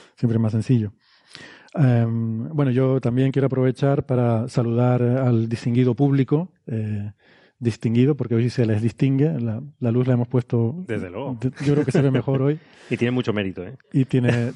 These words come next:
Speaker 1: tiene mucho mérito,
Speaker 2: <laughs>
Speaker 1: tiene mucho mérito venir. Eh, así que muchas gracias. Em,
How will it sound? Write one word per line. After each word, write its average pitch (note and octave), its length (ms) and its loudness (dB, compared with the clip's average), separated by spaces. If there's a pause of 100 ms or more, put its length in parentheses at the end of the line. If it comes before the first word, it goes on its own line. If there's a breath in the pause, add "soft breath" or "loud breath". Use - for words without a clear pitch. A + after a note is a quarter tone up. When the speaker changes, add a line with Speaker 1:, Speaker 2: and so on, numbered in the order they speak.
Speaker 1:
tiene C3+ 180 0
mucho B2+ 260 0
mérito, A#2+ 560 0
Speaker 2:
<laughs> - 40 -20
Speaker 1:
tiene A#2 160 0
mucho A2+ 220 -2
mérito A2+ 260 0
venir. G#2+ 260 0 (600 loud breath)
Eh, A#2 300 2
así A#2+ 200 0
que A2 280 2 (260)
muchas A#2 300 -4
gracias. B2+ 440 0 (920 loud breath)
Em, G#2+ 1000 0